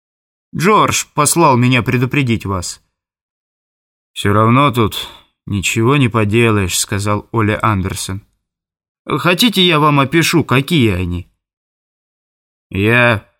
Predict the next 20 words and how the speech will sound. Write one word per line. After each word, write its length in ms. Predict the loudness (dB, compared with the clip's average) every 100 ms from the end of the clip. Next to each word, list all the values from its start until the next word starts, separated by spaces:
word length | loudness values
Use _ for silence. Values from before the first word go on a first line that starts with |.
| _ _ _ -6
не 140 | -2 0
хочу 380 | 0 0 0
знать, 360 | 0 0 -2 -4
какие 460 | -6 -6 -4 -2 -2
они», 160 | -4
сказал 460 | -8 -6 -4 -4 -4
Олли 180 | -4 -2
Андерсон. 640 | -2 -2 -4 -8 -10 -12 -14 _ -12
Он 80 | -8
смотрел 400 | -4 -4 -2 -4
в 60 |
стену. 420 | -6 -8 -8 -8 _ _ _ _ _ _ _ _ _ _
«Спасибо, 580 | -14 -4 -2 0 0 0
что 220 | -2 -6
пришел 400 | -4 -4 -4 -6
предупредить». 760 | -6 -6 -4 -4 -4 -6 -10 _ _ _ _ _ _ _ _ _ _ _
«Не 200 | -4 0
стоит». 640 | 0 0 2 4 2 -2 -10 _ _ _ _ _ -6
Ник 280 | -2 -2 -2
все 400 | -2 0 0